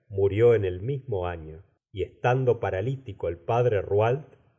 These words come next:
una tía tuvo que encargarse de ella. Es pobre, y la envía para ganar su vida á una fábrica de hilados de algodón. Después de la muerte de Bovary, tres médicos se han sucedido en Yonville,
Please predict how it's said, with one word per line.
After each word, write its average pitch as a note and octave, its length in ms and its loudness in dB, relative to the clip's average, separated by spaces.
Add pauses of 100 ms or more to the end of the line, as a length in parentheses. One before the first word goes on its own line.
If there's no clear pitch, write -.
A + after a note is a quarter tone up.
(200)
una A#2+ 400 0
tía B2 480 2 (520)
tuvo G#2+ 380 4
que F2+ 220 0
encargarse F2 840 -4
de D#2+ 280 -4
ella. D2+ 260 -18 (360)
Es G#2+ 160 -4
pobre, F2 560 4 (580)
y A2 100 -6
la G2+ 140 4
envía G#2+ 480 0
para F#2 200 0
ganar G#2+ 300 0
su A2 200 -6
vida B2 260 0
á A2 40 2
una G#2 260 0
fábrica A#2+ 640 0
de F2+ 160 -2
hilados G#2+ 500 -2
de G2+ 120 -2
algodón. F2 600 -4 (540)
Después B2 440 6
de B2+ 100 6
la G2 100 4
muerte C3 480 4
de F#2 100 2
Bovary, F#2 640 0 (400)
tres C3 320 2
médicos C3 760 2 (260)
se G#2 260 4
han A2+ 160 4
sucedido G#2+ 680 -2
en F#2+ 140 -4
Yonville, E2+ 560 -2